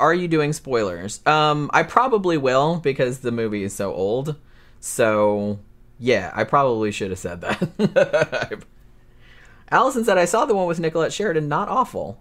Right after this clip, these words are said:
Oh, okay. I didn't even know it existed until after I saw this one. You know what I mean? That's crazy. I don't think I ever saw a single thing that Nicolette Sheridan was in.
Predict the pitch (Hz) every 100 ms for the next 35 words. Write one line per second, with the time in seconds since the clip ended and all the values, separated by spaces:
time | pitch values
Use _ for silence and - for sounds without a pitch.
0 | - 185 311 330 135 120 160 - - -
1 | 339 247 175 180 196 180 202 - 101 104
2 | 127 - 117 123 110 107 - - 101 101
3 | 101 98 98 95 95 113 90 90 120 -
4 | - - - 120 120 123 127 131 151 -
5 | - - - - 135 143 - 113 80 76
6 | 95 - - - - - - - - 196
7 | 208 147 131 120 131 131 110 - 127 127
8 | 127 101 82 76 90 92 - - 98 98
9 | 104 104 113